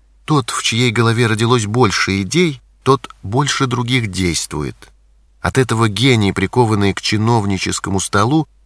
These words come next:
должен умереть или сойти с ума, точно так же, как человек с могучим телосложением при сидячей жизни и скромном поведении умирает от апоплектического удара». Страсти не что иное, как идеи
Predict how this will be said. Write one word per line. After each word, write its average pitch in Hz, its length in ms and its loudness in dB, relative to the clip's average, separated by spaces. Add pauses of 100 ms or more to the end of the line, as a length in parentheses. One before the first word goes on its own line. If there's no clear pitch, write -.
(140)
должен 135 340 2
умереть 113 680 2 (240)
или 90 160 0
сойти 95 340 -2
с - 120 -4
ума, 92 320 2
точно 90 320 -2
так 143 240 2
же, 92 120 -2
как 90 200 0
человек 101 460 0 (200)
с - 120 -6
могучим 110 600 2
телосложением 98 1000 0 (260)
при 110 240 2
сидячей 113 520 0
жизни 92 400 0
и - 20 -2
скромном 90 480 0
поведении 113 600 0 (340)
умирает 110 640 2
от 120 220 -2
апоплектического 104 920 -4
удара». 82 540 -4 (800)
Страсти 135 520 -2
не 101 140 0
что 110 360 -2
иное, 104 340 2
как - 340 -4
идеи 90 800 -2